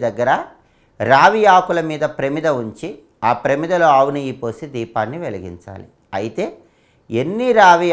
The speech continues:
ఆకులు నంది దగ్గర ఉంచాలి అని ఒక ప్రశ్న వస్తుంది. అది మీరు పుట్టిన వారాన్ని బట్టి ఉంటుంది.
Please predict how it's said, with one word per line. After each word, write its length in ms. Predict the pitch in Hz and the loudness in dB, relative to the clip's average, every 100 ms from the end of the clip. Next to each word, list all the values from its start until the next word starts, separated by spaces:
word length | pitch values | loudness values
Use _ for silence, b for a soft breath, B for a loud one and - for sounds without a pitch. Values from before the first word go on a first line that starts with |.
| 156 | 4
ఆకులు 320 | 147 160 170 220 | 4 0 -4 -2
నంది 280 | 151 143 151 143 | -4 -4 -4 -4
దగ్గర 260 | 123 139 131 123 | -2 -4 -4 -6
ఉంచాలి 500 | 110 117 110 110 147 143 127 | -6 -2 0 -2 -6 -6 -4
అని 120 | 185 185 | -2 -4
ఒక 100 | - - | -6 -8
ప్రశ్న 280 | 113 - 143 131 | -10 -10 -10 -8
వస్తుంది. 420 | - - 95 90 _ _ _ _ _ _ - | -10 -14 -18 -18 _ _ _ _ _ _ -4
అది 140 | 117 135 135 | -2 -2 -2
మీరు 180 | 135 131 | -4 -4
పుట్టిన 360 | 135 135 170 165 143 | -8 -6 -6 -4 0
వారాన్ని 420 | 131 135 135 131 113 | 0 0 -2 -4 -6
బట్టి 200 | 110 151 | -8 -10
ఉంటుంది. 340 | 120 87 90 | -12 -14 -18